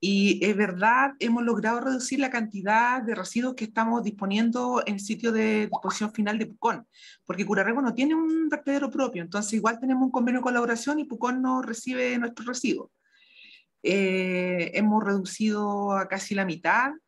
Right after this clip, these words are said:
a la fecha de lo que disponíamos de manera, o sea, en un año normal, digamos. Este proyecto se empezó a implementar el año pasado, fue financiado por Subdere a través de la Asociación de Municipalidades Cordillera, y de verdad que ha dado resultado.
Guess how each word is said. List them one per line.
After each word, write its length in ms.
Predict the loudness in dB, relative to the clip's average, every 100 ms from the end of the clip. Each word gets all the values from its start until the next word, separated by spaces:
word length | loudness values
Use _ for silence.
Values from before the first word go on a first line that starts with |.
| _
a 140 | -4 -4
la 80 |
fecha 520 | -4 -2 -2 0 0 2
de 80 | 2
lo 140 | 0
que 160 | 0 -4
disponíamos 800 | -4 -2 2 2 2 2 0 0
de 280 | -2 -2
manera, 960 | -4 -4 -4 0 2 2 2 0 -4 -8 _ _ _ _
o 80 | -4
sea, 120 | 0
en 60 | 0
un 60 |
año 200 | 2 0
normal, 380 | 0 0 0 0
digamos. 300 | -2 -2 -4
Este 180 | -4 -2
proyecto 280 | -2 0 -2
se 100 | -2
empezó 260 | -4 0
a 40 | 0
implementar 380 | 0 -2 -2 0
el 60 |
año 160 | 0 0
pasado, 560 | -2 0 0 0 -4 -12 _ -20 -20 _
fue 140 | -4 0
financiado 680 | 2 2 0 0 0 0 -2
por 300 | -2 -2 -6
Subdere 580 | -10 -4 0 2 2
a 80 | 2
través 300 | 2 0 0
de 100 | -2
la 580 | 0 2 2 2 0 -4 -12 _ _ -20 -20 _
Asociación 480 | -8 -8 -10 -6 -4
de 60 | -2
Municipalidades 560 | -4 -4 -4 -4 -4
Cordillera, 680 | -6 -10 -6 -2 -2 -4 -8 -20 -20 -20 _
y 80 | -2
de 120 | 2
verdad 320 | 2 0 -2
que 340 | 0 0 2 2
ha 100 | 2
dado 220 | 2 2
resultado. 640 | 0 -4 -6 -2 -2 -2